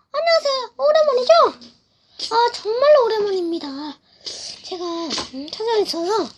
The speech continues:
좀 늦었어요. 죄송합니다. 죄송합니다. 죄송합니다. 어, 요즘 파티입니다. 자, 뽀로로 유치원,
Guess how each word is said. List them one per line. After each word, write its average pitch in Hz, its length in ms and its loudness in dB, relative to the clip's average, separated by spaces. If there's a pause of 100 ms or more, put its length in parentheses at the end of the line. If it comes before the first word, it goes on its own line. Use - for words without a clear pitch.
(2500)
좀 415 120 -8
늦었어요. 508 680 -6
죄송합니다. 466 480 -2 (1300)
죄송합니다. 339 600 0 (280)
죄송합니다. 359 440 -6
어, - 760 -8 (180)
요즘 440 180 8 (100)
파티입니다. 554 680 6 (560)
자, 494 180 -10
뽀로로 587 340 6
유치원, 294 400 -2